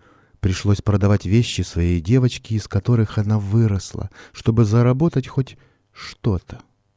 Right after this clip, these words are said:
Но и этих средств было так мало,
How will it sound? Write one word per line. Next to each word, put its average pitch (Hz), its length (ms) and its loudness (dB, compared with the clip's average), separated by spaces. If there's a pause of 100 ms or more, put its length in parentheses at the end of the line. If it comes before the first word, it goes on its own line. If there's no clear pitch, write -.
(960)
Но 117 140 0
и - 180 -4 (120)
этих 139 400 0
средств 117 500 -2
было 113 380 0
так - 480 -6
мало, 85 360 -2